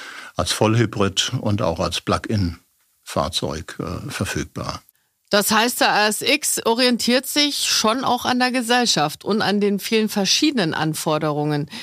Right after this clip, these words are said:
Speaker 2: die man da, ja, mittlerweile gerecht werden muss.
Speaker 1: Ja, ich glaube, dass wir mit den Antriebsangeboten und Antriebskonzepten, die wir haben, äh, für jeden das Richtige dabei haben, zugeschnitten auf die jeweilige Situation.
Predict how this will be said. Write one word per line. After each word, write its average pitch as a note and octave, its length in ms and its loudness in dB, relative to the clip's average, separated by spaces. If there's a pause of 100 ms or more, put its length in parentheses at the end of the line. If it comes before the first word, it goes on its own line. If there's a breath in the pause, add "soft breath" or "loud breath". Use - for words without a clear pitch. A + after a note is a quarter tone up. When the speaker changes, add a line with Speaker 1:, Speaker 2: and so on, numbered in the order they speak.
(280 loud breath)
Speaker 2:
die F3+ 260 2
man E3 360 2
da, D3+ 440 0
ja, E3+ 200 2
mittlerweile F3 600 2
gerecht E3+ 380 0
werden C3+ 240 -2
muss. C3+ 340 -4 (460 loud breath)
Speaker 1:
Ja, A#2 80 8
ich B2 100 4
glaube, A#2 240 4
dass A2+ 180 4
wir A2+ 120 4
mit G#2+ 160 4
den G2+ 160 4
Antriebsangeboten A2 1040 2
und D#2+ 120 0
Antriebskonzepten, G#2 960 2
die G2+ 120 0
wir F#2+ 120 0
haben, G#2 520 2
äh, F#2+ 540 -6
für - 180 0
jeden G#2+ 320 4
das F#2 220 2
Richtige A#2 340 4
dabei D#2 380 -2
haben, G#2+ 180 2
zugeschnitten A2 600 2
auf F#2 200 0
die A2+ 100 2
jeweilige F#2 520 0
Situation. A#2 880 2